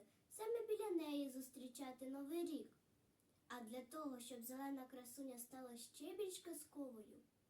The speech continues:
домовилися прикрасити її. Кожен із звірят вигадав подарунок для ялинки. Їжачок на своїх голках приніс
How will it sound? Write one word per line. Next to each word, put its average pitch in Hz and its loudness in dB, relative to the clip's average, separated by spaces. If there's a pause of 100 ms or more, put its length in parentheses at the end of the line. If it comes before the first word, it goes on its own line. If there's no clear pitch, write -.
(280)
домовилися 415 0
прикрасити 247 -6
її. 233 -12 (840)
Кожен 262 4
із 240 0
звірят 254 -2
вигадав 240 -4
подарунок 240 4
для 320 0
ялинки. 226 -2 (800)
Їжачок 392 4
на 330 4
своїх 294 2
голках 254 -4 (140)
приніс 294 0